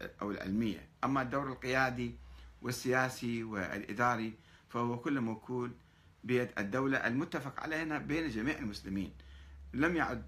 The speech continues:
هذا النظام، آه، آه، شيعيا ولا سنيا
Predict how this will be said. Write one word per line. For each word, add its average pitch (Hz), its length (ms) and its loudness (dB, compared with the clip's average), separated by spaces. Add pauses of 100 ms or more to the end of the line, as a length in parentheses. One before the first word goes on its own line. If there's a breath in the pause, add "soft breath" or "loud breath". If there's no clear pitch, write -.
(280)
هذا 113 260 0
النظام، 110 460 2 (600 loud breath)
آه، 98 260 0 (220)
آه، 101 160 -6
شيعيا 143 600 0
ولا 139 200 2
سنيا 101 560 2